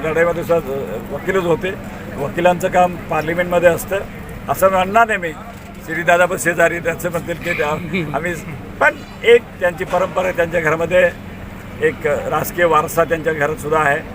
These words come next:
आम्ही सगळेच मिळून ह्या भागाचा विकास करण्यासाठी, श्रीदादा असतील, आम्ही अजून आणि पुढे पुढच्या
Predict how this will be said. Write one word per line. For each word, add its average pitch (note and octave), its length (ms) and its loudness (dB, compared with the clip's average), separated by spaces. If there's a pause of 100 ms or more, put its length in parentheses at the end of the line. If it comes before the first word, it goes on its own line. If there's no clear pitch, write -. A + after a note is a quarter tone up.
आम्ही D3 160 -8
सगळेच F3 520 0 (420)
मिळून D#3+ 260 -4 (280)
ह्या C#3 140 0
भागाचा D3 380 -4
विकास D3+ 360 -4
करण्यासाठी, C3+ 600 -6 (100)
श्रीदादा C#3+ 440 -4
असतील, C#3 320 -4
आम्ही D3 300 -4 (200)
अजून E3 240 -4 (340)
आणि F#3 140 -2
पुढे F3+ 280 2 (840)
पुढच्या E3+ 340 0